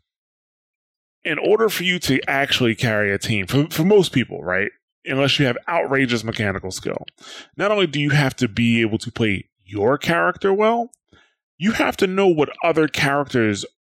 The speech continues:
or other roles are supposed to be doing and how to do that.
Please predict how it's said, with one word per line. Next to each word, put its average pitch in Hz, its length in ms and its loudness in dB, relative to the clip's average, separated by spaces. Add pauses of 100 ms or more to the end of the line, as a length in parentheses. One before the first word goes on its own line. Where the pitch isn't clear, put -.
(200)
or - 220 -2
other 147 180 4
roles 127 320 4
are 120 160 0
supposed - 540 0
to - 60 -16
be 101 120 -2
doing - 400 -10 (1200)
and 135 200 -2
how 143 420 2
to - 180 -4
do 120 280 2
that. - 220 -6